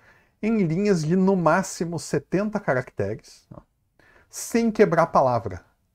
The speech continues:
Então ele faz a, a quebra direitinho ali, encontrando o espaço, ok? Não é um algoritmo super complexo, você poderia fazer isso você mesmo, mas a gente tem um pronto aí no Python e é útil saber que ele existe, tá?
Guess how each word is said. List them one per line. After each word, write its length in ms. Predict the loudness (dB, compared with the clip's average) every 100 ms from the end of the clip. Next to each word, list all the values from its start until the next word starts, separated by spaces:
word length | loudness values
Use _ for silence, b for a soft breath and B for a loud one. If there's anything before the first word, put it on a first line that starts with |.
| _ _ _
Então 120 | -14
ele 60 | -14
faz 340 | -6 -6 -4
a, 240 | -6 -8 -10 _ _ _ _ _ _ _ _
a 80 | -10
quebra 440 | -4 0 2 0
direitinho 640 | 0 0 0 -2 -6 -4 -2
ali, 180 | -2 -2
encontrando 720 | -4 -4 -6 -8 -8 -6 -8
o 20 |
espaço, 880 | -6 -2 0 0 0 -2 -6 -20 -20
ok? 260 | -16 -14 -16 b b b b b
Não 200 | -2 2
é 40 | 4
um 40 |
algoritmo 560 | 6 6 6 4 0 -2
super 240 | 0 -2
complexo, 580 | -2 -4 0 0 0 -6
você 280 | -4 0 -2
poderia 440 | 0 0 2 2
fazer 360 | 0 -2 -2 -2
isso 180 | -4 -6
você 240 | -6 -6
mesmo, 340 | -2 -2 -2 -14 b b b b
mas 120 | -4
a 40 | 0
gente 200 | -2 0
tem 100 | -2
um 60 |
pronto 420 | 2 4 4 2 -2
aí 100 | -2
no 120 | -2
Python 420 | 0 0 -2 -6
e 140 | -2
é 180 | 0 0
útil 400 | 0 -2 -2 -6
saber 440 | 0 0 2 0 -2
que 140 | -6
ele 100 | -6
existe, 540 | -6 -6 -8 -16 -20 -14
tá? 180 | -12